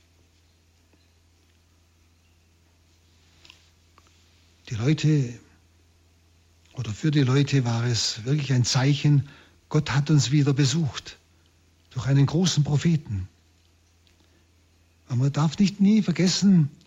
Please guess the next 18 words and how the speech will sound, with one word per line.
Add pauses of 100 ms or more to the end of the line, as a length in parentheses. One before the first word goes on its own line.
(320)
dass
schon
fast
fünfhundert
Jahre
lang
kein
Prophet
mehr
auftrat
in
Israel. (1500)
Seit
der
Wegführung
in
die
Verbannung.